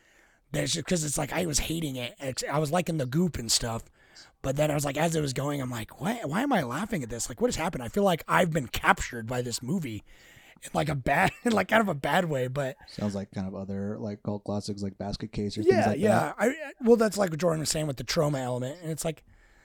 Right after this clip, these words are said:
Speaker 1: I don't know. I respect it, but I was, it, it was way better visually and production than I thought it was gonna be. Like, they actually had some pretty decent, like, cinematography,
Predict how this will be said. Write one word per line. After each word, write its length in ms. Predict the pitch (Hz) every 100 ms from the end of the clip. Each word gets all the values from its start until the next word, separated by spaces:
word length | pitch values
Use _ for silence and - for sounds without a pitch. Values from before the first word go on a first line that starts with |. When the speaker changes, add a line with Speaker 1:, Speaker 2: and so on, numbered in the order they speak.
| _ -
Speaker 1:
I 60 | 156
don't 100 | 143
know. 160 | 123 -
I 40 |
respect 440 | 254 233 - 170 202
it, 180 | 190 -
but 200 | 151 196 - - _
I 80 | 208
was, 200 | 202 196
it, 200 | - 180 -
it 120 | 202
was 240 | 202 160 -
way 320 | 185 156 196
better 240 | 185 185 139
visually 600 | 123 139 160 170 170 180
and 160 | 139
production 600 | - 127 135 - 165 156 143
than 100 | 113
I 80 | 107
thought 220 | - 120
it 40 |
was 80 | 180
gonna 140 | 185 202
be. 200 | 208 196 _ - - -
Like, 140 | 135 127
they 80 | 156
actually 260 | 156 160
had 140 | 151 135
some 180 | 131
pretty 300 | 117 147 143
decent, 480 | 131 135 123 135 120
like, 200 | 120 117
cinematography, 880 | - 135 127 127 123 131 - 131 127